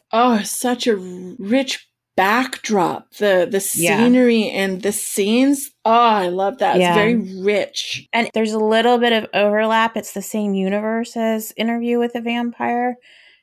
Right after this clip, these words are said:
Speaker 2: So I don't remember in Mayfair Witches if there was any reference to it, but in Interview with the Vampire, in the very first episode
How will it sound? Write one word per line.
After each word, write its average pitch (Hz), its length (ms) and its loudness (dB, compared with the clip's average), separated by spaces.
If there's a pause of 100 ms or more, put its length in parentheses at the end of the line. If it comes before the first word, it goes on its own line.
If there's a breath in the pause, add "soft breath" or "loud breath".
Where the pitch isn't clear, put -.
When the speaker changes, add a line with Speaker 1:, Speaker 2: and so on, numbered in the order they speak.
Speaker 2:
So 202 840 0
I 196 160 -6
don't 262 220 0
remember 269 320 0
in 220 220 -2
Mayfair 208 720 -4
Witches 190 460 -4
if 185 160 -6
there 185 140 -4
was 180 160 -4
any 180 180 -4
reference 180 440 -6
to 180 140 -6
it, 170 140 -4
but 185 120 -2
in 180 200 -2
Interview 214 480 0
with 190 140 -2
the 180 100 -4
Vampire, 180 880 -2 (360 soft breath)
in 185 100 -2
the 185 60 0
very 208 280 2
first 196 460 -4
episode 180 840 -4